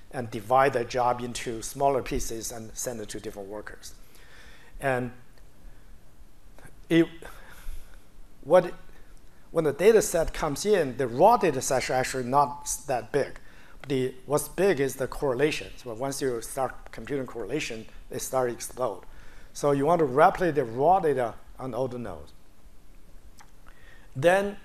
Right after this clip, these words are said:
uh, creating those tasks by partitioning the raw data into voxels. So you basically assign certain number of voxels to each worker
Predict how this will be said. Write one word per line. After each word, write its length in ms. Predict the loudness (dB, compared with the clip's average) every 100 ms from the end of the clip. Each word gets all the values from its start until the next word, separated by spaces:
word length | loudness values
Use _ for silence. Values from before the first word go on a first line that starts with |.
| -12 -8 -8 -8 -6
uh, 100 | -4
creating 520 | -2 2 8 8 8 6
those 200 | 4 12
tasks 460 | 12 12 10 2
by 160 | 4 4
partitioning 720 | 4 -2 -2 -2 -2 -4 -4
the 240 | -2 -4 -6 -8 2
raw 240 | 6 6
data 320 | 4 -2 -4 -12 -14 -16 -16 -6
into 640 | -4 -2 0 2 2 0 4
voxels. 600 | 6 6 0 -6 -10 -14 -10
So 340 | -2 0 -2 -8 -16 -10
you 100 | -4 4
basically 400 | 4 6 6 6
assign 540 | 4 4 6 6 6
certain 520 | 2 0 0 -2 -6 -8 -6
number 340 | 0 2 2
of 100 | 6
voxels 460 | 6 6 2 -4 -4
to 80 |
each 240 | -6 -6 -2
worker 460 | 2 2 -2 -8